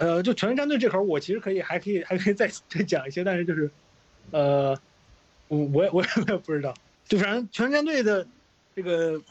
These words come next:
起源是什么？就是当，当初应该是欧文·爱丽丝，呃，在这个风暴守卫V二和V三之后，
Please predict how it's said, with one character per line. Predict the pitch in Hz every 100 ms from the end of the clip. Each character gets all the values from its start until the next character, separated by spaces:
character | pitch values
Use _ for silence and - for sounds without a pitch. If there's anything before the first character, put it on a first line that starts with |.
| 143
起 | - 180 165
源 | 120 165
是 | 220 220
什 | 156
么？ | 139
就 | 156
是 | 156 156 135 _ - _ _ - _
当， | 208
当 | 220 226
初 | 208
应 | 233
该 | 226
是 | 196 180
欧 | 170 196
文· | 185
爱 | 208
丽 | 180
丝， | 143 196 208 - _ _ _ _
呃， | 156 143 139 135 131 131 - _ _ _ _
在 | 180 156 156
这 | 165
个 | 147 139 127 120 117 120 - _ _ _ _ _ _ _ _ _ _
风 | - 254 269
暴 | 226
守 | 147 131
卫 | 131 175
V | 156 214
二 | 262 285 127 - -
和 | 147
V | 202 226
三 | 254 277
之 | 175 151
后， | 127